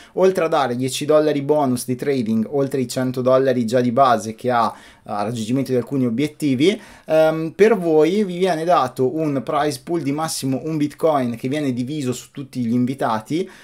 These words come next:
ehm, appunto come, come, eh, proprio cash accreditato sulla vostra piattaforma.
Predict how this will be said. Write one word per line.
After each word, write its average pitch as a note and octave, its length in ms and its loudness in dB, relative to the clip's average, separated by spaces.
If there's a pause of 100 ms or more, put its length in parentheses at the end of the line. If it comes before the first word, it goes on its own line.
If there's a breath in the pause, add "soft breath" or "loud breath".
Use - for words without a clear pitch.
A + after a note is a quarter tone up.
(140)
ehm, C#3+ 880 0
appunto F3+ 680 -2
come, E3 440 -2
come, D3 480 -4
eh, A#2 200 -4
proprio C3 460 -2
cash A#2 400 -4
accreditato B2+ 540 -4
sulla A#2+ 200 -4
vostra A2 240 -6
piattaforma. A2 760 -4